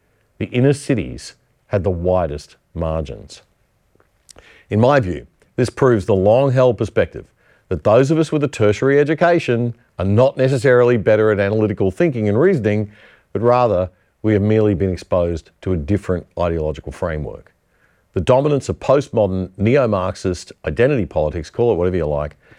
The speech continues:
it's the worldview of the left, in academia has, with the boomer generations and their children, come to dominate the halls of power and control in this country. As if the response to covid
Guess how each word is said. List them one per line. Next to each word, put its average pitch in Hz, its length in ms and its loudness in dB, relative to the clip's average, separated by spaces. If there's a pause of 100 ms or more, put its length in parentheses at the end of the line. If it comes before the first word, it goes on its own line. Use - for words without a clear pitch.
(200)
it's 92 140 -12
the 98 80 -2
worldview 95 440 2
of 90 60 -2
the 76 80 -6
left, 67 340 -12 (680)
in 143 180 4
academia 85 720 -2 (460)
has, 104 560 -6 (200)
with 110 180 0
the 147 80 0
boomer 143 240 4
generations 104 640 0
and 87 160 -2
their 117 100 0
children, 71 480 -6 (380)
come 131 240 0
to 123 100 -4
dominate 95 560 -2 (200)
the 95 80 -2
halls 90 380 0
of 82 120 -6
power 82 400 -6
and 82 100 -10
control 78 640 -4 (320)
in 82 160 -4
this 76 160 -8
country. - 520 -8 (960)
As 104 120 2
if 165 120 4
the 185 80 0
response 117 500 0
to - 100 -12
covid 95 720 -2